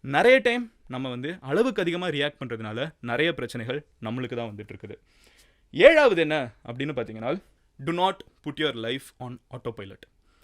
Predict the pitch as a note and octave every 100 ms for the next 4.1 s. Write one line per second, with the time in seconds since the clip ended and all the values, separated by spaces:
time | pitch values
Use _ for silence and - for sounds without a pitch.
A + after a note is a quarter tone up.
0 | _ _ A2+ A2+ A#2 D#3+ A#3 A3+ A3 F#3+
1 | G#2+ A#2+ D3+ - D3 F3+ C4 A3+ D#3+ C#3
2 | D3+ E3 B2+ C3 D#3 C3+ A#2 D#3+ C#3+ A#2+
3 | A#2 A#2 A2+ A2+ B2+ - C#3+ A#2+ - G#2
4 | G#2+